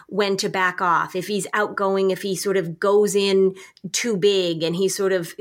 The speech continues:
and kids are sort of like, "Hey, it's not your turn," or something like that. And at six, he's not supposed to have all these social skills. So you really want to help him through that. But I would talk about this part of him that is saying things to him. And I, Mom,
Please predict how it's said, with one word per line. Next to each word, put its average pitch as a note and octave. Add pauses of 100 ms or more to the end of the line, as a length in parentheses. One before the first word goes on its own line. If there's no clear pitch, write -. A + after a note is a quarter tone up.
(140)
and F#3
kids F#3+
are F#3
sort F#3
of F3
like, F3
"Hey, B3+
it's A#3+
not C4+
your A#3
turn," F#3
or -
something A#3+
like D#3+
that. D#3
And A3
at -
six, - (220)
he's B3
not A#3
supposed A3
to F#3+
have D#3+
all D#3
these D#3
social D#3+
skills. -
So -
you G3+
really G#3
want F3+
to E3
help E3
him E3
through E3+
that. - (140)
But F#3+
I G#3+
would E4
talk A3 (100)
about F#3
this F#3+
part B3+
of A3
him D#3
that F#3+
is F#3+
saying C4
things G3+
to F#3
him. E3
And G#3+
I, C4+
Mom, G3